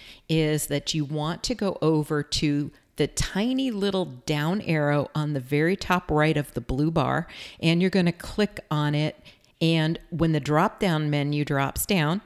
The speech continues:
you're gonna click on Create Page. From there,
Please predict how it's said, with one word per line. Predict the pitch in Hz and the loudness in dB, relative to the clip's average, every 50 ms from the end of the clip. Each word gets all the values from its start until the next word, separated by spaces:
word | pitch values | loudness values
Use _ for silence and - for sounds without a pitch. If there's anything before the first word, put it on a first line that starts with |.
| - | -4
you're | - 160 | -2 0
gonna | 147 156 147 143 | 0 2 0 0
click | - - - 160 151 151 147 147 - - - - | -2 -4 -6 -2 0 0 0 0 -2 -8 -8 -4
on | 151 147 139 139 139 139 160 - - | -2 -2 -2 -2 -4 -4 -8 -10 -12
Create | - - 170 165 156 151 156 156 165 - - - _ _ _ _ | -6 0 2 2 4 4 4 4 2 0 -4 -12 _ _ _ _
Page. | - - 165 113 101 85 - - - - - - _ _ - - - - | 0 2 2 2 0 -2 -4 -2 -2 -2 -2 -4 _ _ -18 -18 -16 -16
From | - - - - 208 220 269 330 339 247 | -16 -16 -6 0 0 0 2 2 0 0
there, | 175 147 143 139 135 143 190 254 269 - | 0 2 0 0 0 0 -2 -2 -4 -10